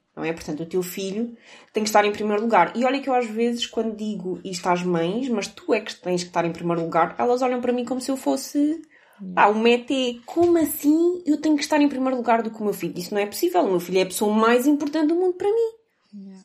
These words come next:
Speaker 1: Não é? E, e desconstruires isto não é, não é algo simples, não é? Porque lá está, como assim o meu filho não, não está em primeiro lugar? E vem logo a culpa. Como é que eu me posso pôr em primeiro lugar se o meu filho está aqui? Ah, mas a questão lá está é que se,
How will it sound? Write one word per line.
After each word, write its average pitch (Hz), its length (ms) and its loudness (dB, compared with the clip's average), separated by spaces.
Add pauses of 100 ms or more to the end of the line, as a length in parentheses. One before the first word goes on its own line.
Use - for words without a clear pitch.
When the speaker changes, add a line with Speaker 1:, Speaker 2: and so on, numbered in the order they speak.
(100)
Speaker 1:
Não 240 140 2
é? 240 180 0
E, 240 240 -4
e - 20 2 (100)
desconstruires 311 720 2
isto 294 420 -4 (600)
não 320 280 2
é, - 80 -2
não 311 160 4
é 330 60 2
algo 330 260 2
simples, 349 480 2
não 196 140 0
é? 202 80 -2
Porque - 280 -16
lá 269 120 0
está, 320 300 -2
como 294 360 2
assim 262 200 -2
o 240 40 2
meu 226 100 2
filho 226 300 -6
não, 196 200 -2
não 190 160 -2
está 185 180 -4
em 180 60 0
primeiro 175 320 -2
lugar? 147 360 -4
E 185 120 -4
vem 208 120 0
logo 240 240 4
a 294 40 -2
culpa. 285 500 -2 (280)
Como 233 180 2
é 262 40 4
que 262 100 -4
eu 269 40 2
me 247 100 -2
posso 247 240 0
pôr 254 160 0
em 240 80 4
primeiro 226 320 2
lugar 233 260 0
se - 140 -12
o 247 60 -4
meu 240 100 0
filho 226 340 -6 (420)
está 214 200 0
aqui? 240 560 2 (460)
Ah, 185 320 2
mas 220 240 0
a 247 60 0
questão 294 260 -4
lá 320 100 -2
está 320 220 -4
é 202 80 2
que - 80 -10
se, - 140 -14